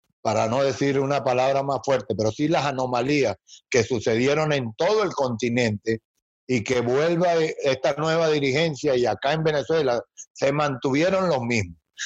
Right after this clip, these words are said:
se eligieron de la misma manera fraudulenta, trajeron ahora la política de una manera de impunidad, sin impunidad y sin ningún tipo de vergüenza, la trajeron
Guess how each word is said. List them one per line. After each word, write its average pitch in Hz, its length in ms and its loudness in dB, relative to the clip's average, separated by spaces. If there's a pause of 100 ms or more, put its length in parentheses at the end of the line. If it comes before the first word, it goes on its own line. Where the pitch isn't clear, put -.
(140)
se 147 300 0
eligieron 156 640 0
de 160 100 2
la 131 120 2
misma 143 300 0
manera 147 460 0
fraudulenta, 123 720 0 (520)
trajeron 156 640 2
ahora 160 340 2
la 156 180 2
política 165 640 0
de 143 100 2
una 156 160 0
manera 160 480 2
de 147 140 2
impunidad, 123 680 0
sin 139 200 -2
impunidad 127 640 0
y 175 100 2 (300)
sin 143 260 0
ningún 143 560 0
tipo 196 460 -2
de 180 100 2
vergüenza, 131 680 0
la 120 160 0
trajeron 151 500 0